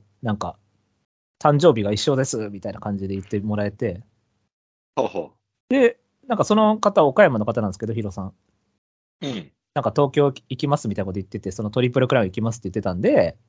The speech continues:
Speaker 2: うん。
Speaker 1: これはちょうどいいと思って、「あ、じゃあ僕も行きます」
Speaker 2: うん。
Speaker 1: みたいな感じで言って、あの、
Speaker 2: うん。
Speaker 1: 無理やり参加しました。
Speaker 2: うん。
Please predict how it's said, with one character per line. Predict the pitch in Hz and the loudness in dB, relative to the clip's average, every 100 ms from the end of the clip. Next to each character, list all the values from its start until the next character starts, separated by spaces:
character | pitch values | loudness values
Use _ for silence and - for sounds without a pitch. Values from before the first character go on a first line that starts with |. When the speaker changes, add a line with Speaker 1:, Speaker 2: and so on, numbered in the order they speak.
| _ _ _ _ _ - | _ _ _ _ _ -14
Speaker 2:
う | 113 | -10
ん。 | 90 | -8
Speaker 1:
こ | - | 0
れ | 143 | 4
は | 131 | 4
ち | 139 | 4
ょ | 131 | 4
う | |
ど | 123 | 4
い | |
い | 107 | 2
と | 95 | -6
思 | 92 | -10
っ | |
て、 | - 170 92 - _ _ _ | -2 0 0 -4 _ _ _
「あ、 | 110 | -2
じ | 120 | 0
ゃ | |
あ | 104 | 0
僕 | 117 135 | 0 2
も | 131 | 2
行 | 123 | 2
き | 131 | 2
ま | 139 | 2
す」 | 131 | 2
Speaker 2:
う | 104 | -2
ん。 | |
Speaker 1:
み | 95 | -2
た | 90 | -4
い | |
な | 92 | -2
感 | 123 | -2
じ | 101 | -2
で | 98 | -4
言 | 98 | -6
っ | |
て、 | - 240 175 82 - _ _ _ _ _ - | -4 2 2 2 -4 _ _ _ _ _ -10
あ | 104 | -6
の、 | 92 | -6
Speaker 2:
う | |
ん。 | 85 _ _ _ | -8 _ _ _
Speaker 1:
無 | 127 | 0
理 | 127 | 4
や | 113 | 4
り | |
参 | 110 113 | 2 0
加 | 101 | -2
し | 101 | -6
ま | 87 | -8
し | - | -10
た。 | - - - _ _ - - - | -12 -12 -14 _ _ -20 -20 -20
Speaker 2:
う | |
ん。 | - | -18